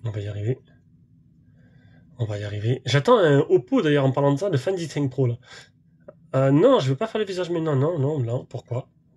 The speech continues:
Non. Euh, en cours d'utilisation, ouais. Une geste, un, un précédent geste. Très bien, les gestes. Non, démarrer. Je veux pas, je veux pas m'amuser à faire le, allez, c'est parti, on va le faire.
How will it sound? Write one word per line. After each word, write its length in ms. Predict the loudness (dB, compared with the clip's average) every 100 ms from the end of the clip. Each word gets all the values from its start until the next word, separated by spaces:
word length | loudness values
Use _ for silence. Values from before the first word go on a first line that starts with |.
| -6
Non. 180 | -6 -6 _ -18 -14 -14 -14 -4
Euh, 840 | 2 4 4 4 4 4 4 0 -2
en 160 | -2 -4
cours 220 | -6 -8
d'utilisation, 800 | -8 -8 -6 -6 -4 -2 -2 0
ouais. 140 | -2 -4 -16 -18 -20 _ _ _ _ -16 -14 -6 0
Une 160 | 2
geste, 320 | 2 -2 -2
un, 140 | -4 0
un 140 | 0
précédent 600 | -2 -6 -10 -6 -2 -2
geste. 420 | -2 -6 -6 -10 -16 _ _ _ -14
Très 160 | -8
bien, 160 | -4 -4
les 80 | -4
gestes. 340 | -8 -10 -14 _ _ -20 _ _
Non, 340 | -2 2 2 0
démarrer. 480 | -2 0 0 0 -2
Je 100 | -2
veux 140 | -2
pas, 280 | 0 0 0
je 140 | -2
veux 100 | -4
pas 140 | -2 -2
m'amuser 340 | 0 0 0
à 60 | -2
faire 260 | -4 -2
le, 200 | -2 -4 -8 _ _ _ -20 -20 -14
allez, 120 | -12
c'est 140 | -12
parti, 240 | -12 -8 -8
on 40 |
va 80 | -8
le 80 | -10
faire. 260 | -14 -14